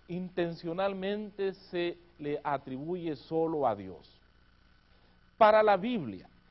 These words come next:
Él es el único que verdaderamente ha creado los cielos y la tierra y todo lo que hay contenido en ellos.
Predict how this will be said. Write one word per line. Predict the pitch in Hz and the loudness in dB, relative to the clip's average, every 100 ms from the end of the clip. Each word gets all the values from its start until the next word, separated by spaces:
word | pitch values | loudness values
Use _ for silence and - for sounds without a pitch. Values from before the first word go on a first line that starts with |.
| _ _ _ | _ _ _
Él | 165 247 196 127 | 0 2 2 0
es | 135 147 151 151 | 0 0 0 -2
el | 135 - | -4 -4
único | 185 214 202 190 175 | -2 0 0 -2 -4
que | 175 156 | -4 -2
verdaderamente | 147 151 139 160 156 147 180 185 160 | -2 0 2 2 0 -2 -6 -6 -6
ha | |
creado | 139 143 151 175 170 | -6 0 2 2 2
los | 156 127 | -4 -6
cielos | - 160 180 180 180 175 | -6 -4 -4 -4 -8 -8
y | |
la | 160 147 | -6 -4
tierra | 156 175 180 160 165 - - _ | -2 0 0 0 -2 -4 -20 _
y | 143 127 | -6 -6
todo | - 160 175 196 190 | -4 4 6 6 4
lo | 175 | 0
que | - 156 - | -4 -6 -2
hay | 151 165 175 | 0 0 -2
contenido | 165 160 - 151 143 214 202 131 | -8 -8 -6 -6 -6 -6 -4 -2
en | 110 | -2
ellos. | 107 85 | -4 -6